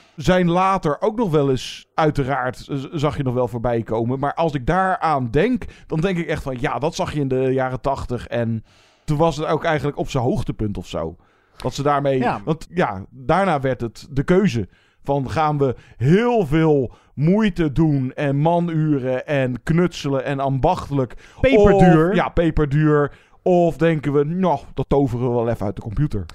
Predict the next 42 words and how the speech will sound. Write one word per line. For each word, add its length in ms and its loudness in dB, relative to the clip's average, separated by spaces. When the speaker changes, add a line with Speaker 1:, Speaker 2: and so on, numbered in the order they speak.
Speaker 2:
Ja, 120 -4
het 160 -4
maakt 220 -2
films 260 0
er 120 -2
vaak 260 -4
niet 180 0
beter 280 0
op. 340 -4
Speaker 1:
Nee, 180 2
zeker 260 2
niet. 220 -6
Speaker 2:
Nee, 260 -6
zeker 340 -10
niet. 300 -6
Nee, 280 -10
ik, 360 -10
ik 180 -10
grijp 220 0
altijd 200 -2
terug 140 0
naar 100 0
het 80 -6
voorbeeld 240 -2
van 160 0
Yoda 400 2
en 100 -2
Star 340 0
Wars. 240 -2
Ik 180 -6
heb 200 0
liever 340 0
een 220 -4
pop 280 2
en 120 -6
dat 120 -2
je 60 -6
heel 140 0
duidelijk 300 -2
een 120 -6
pop 240 -2
ziet, 440 -2